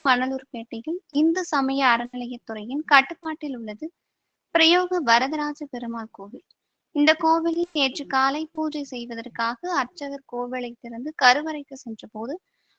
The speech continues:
அங்கு உற்சவர் ஸ்ரீதேவி பூதேவி கழுத்தில் நிரந்தர சாட்சிப்படியாக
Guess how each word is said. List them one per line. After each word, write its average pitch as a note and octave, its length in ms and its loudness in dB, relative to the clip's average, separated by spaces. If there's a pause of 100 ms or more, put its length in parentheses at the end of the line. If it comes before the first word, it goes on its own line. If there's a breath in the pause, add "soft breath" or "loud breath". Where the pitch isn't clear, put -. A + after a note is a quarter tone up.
(120)
அங்கு D#4 260 4
உற்சவர் F4 460 -2
ஸ்ரீதேவி D4 680 -4
பூதேவி C4+ 520 -8
கழுத்தில் A3+ 460 -4
நிரந்தர D4 500 2
சாட்சிப்படியாக A#3+ 960 -4